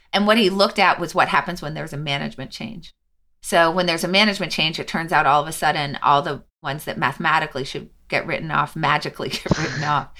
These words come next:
because they come in and they see that with much clearer eyes. And there's just lots of evidence that having someone else make those decisions, that they're not carrying the sunk cost, the identity that's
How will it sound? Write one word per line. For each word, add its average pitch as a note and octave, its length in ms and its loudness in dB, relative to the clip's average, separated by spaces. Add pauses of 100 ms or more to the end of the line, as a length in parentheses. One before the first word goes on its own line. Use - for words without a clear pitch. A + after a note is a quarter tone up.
(220)
because G3+ 220 2
they G3 100 4
come G3+ 260 2
in F#3 80 2
and F3 100 0
they D3+ 80 0
see E3+ 320 -2
that D3+ 360 2
with D#3+ 180 -10
much C#3+ 240 -4
clearer D3 360 -6
eyes. D3+ 320 -2
And D#3+ 140 -10 (100)
there's F3+ 180 -4
just G3 180 -4
lots D#3+ 240 0
of D#3+ 100 -8
evidence C#3+ 460 -4
that - 180 -6
having D3+ 260 -6
someone D3 260 -8
else C#3 320 -6 (360)
make E3 300 -2
those D3 220 -4
decisions, D#3 640 -2
that - 160 -6 (320)
they're G#3 100 2
not G#3+ 180 4
carrying G3+ 320 2
the E3 60 -6
sunk A#2+ 240 -6
cost, D3 320 2
the D#3+ 120 -6
identity D3 800 -4 (140)
that's - 360 -10